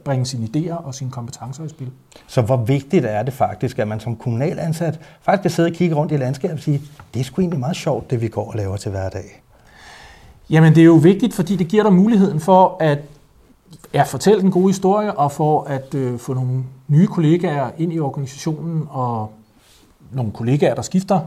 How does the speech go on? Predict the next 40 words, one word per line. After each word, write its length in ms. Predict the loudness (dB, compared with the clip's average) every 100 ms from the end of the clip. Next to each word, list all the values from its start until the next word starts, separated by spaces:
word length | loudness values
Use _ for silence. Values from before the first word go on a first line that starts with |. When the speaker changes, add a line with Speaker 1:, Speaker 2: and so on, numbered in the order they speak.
| -6 -16
Speaker 1:
øh, 160 | -8 -2
arbejdsplads 560 | 0 0 -4 -8 -12 -12
også, 300 | -6 -4 -4 -8 -14 _ _ _ -8
øhm, 540 | -4 -2 -2 -4 -6 -8
og 120 | -8
for 260 | -6 -8 -8
at, 260 | -14 -12
øh, 300 | -10 -10 -12
ja, 60 | -16 -18
tegne 340 | -16 -4 -2 -2
billedet 340 | -2 -2 -4
af 120 | -8
en, 260 | -10 -10 -12 -12
en 260 | -10 -10 -14 -16
professionel 560 | -14 -12 -10 -10 -8
organisation. 520 | -10 -10 -14 -14 -14 -14
Det 120 | -16
er 40 | -10
da 80 |
mega 300 | -8 -8 -8
vigtigt. 380 | -8 -10 -12 -16 _ _ -6
Speaker 2:
Ja. 120 | -6 -6 -12 _ _ _ _ _ _ -20 _ -2
Ved 120 | 2
du 60 | 6
hvad, 180 | 6 4 2
det 200 | 2 2
tror 200 | 0 2
jeg, 220 | 4 2
vi 100 | 2
vil 120 | 0 -2
bruge 280 | 0 -2 -4 -6
de 80 | -2
næste 300 | 0 0 -2
mange 400 | -4 -4 -4 -6
fredage 440 | -6 -8 -10 -14
på. 240 | -12 -14 -10
Og 260 | -6 -4 -2
jeg 140 | -2
vil 80 | -2
sige 300 | -4 -6 -6